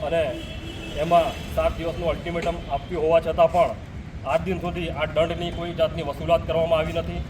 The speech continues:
પરિણામે આ ઈસમો ફરીથી આ ગેરકાયદેસર પ્રવૃત્તિઓને વેગ આપી રહ્યા છે. આજે જે બરોડા જિલ્લાની જે લીઝો ચાલી રહી છે, એનું વહન ભરૂચ જિલ્લામાંથી થાય છે. એ લીઝોની આડમાં ભરૂચ જિલ્લામાંથી આડેધડ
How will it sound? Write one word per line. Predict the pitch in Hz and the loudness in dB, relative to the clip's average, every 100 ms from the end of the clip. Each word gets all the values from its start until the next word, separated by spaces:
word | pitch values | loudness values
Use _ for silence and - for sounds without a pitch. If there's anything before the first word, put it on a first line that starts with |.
| - - - | -8 -10 -4
પરિણામે | 147 175 175 170 | -2 4 6 6
આ | 170 151 | 0 0
ઈસમો | 160 160 170 170 | -2 0 0 0
ફરીથી | 147 156 170 180 127 - - - | 0 -4 -2 -4 -4 -6 -8 -4
આ | 147 | -4
ગેરકાયદેસર | 139 156 160 160 170 170 | 0 -2 2 2 2 0
પ્રવૃત્તિઓને | 165 156 160 - 165 165 165 135 | -2 -2 -2 -2 -2 0 0 0
વેગ | 147 160 | 0 4
આપી | 156 170 | 4 4
રહ્યા | 170 165 | 8 8
છે. | 165 180 180 - - - - - - | 8 0 -6 -10 -10 -8 -8 -6 0
આજે | 143 175 170 127 - - - 139 | 0 2 0 -2 -6 -8 -6 -6
જે | |
બરોડા | 131 143 170 175 | 0 2 4 2
જિલ્લાની | 170 165 170 175 165 - 165 165 | 2 4 6 6 2 -4 -4 -2
જે | 165 | -2
લીઝો | 156 156 170 | -2 -2 4
ચાલી | 165 170 | 4 4
રહી | 165 170 | 2 2
છે, | 165 135 113 143 | 0 -2 -2 -4
એનું | 165 | -2
વહન | 151 156 175 175 | 2 6 4 4
ભરૂચ | 143 165 | -2 -2
જિલ્લામાંથી | 170 165 165 170 165 | -2 2 4 4 2
થાય | 175 175 | 4 4
છે. | 175 185 180 - - - 151 | 4 -2 -4 -4 -6 -6 -2
એ | 175 | 0
લીઝોની | 170 160 175 175 | 0 0 2 4
આડમાં | 151 170 170 147 | 4 6 6 4
ભરૂચ | 139 165 | 2 0
જિલ્લામાંથી | - 165 170 165 160 170 120 - - - | -2 4 6 6 4 2 -4 -6 -8 -4
આડેધડ | - 170 170 170 | 0 2 4 6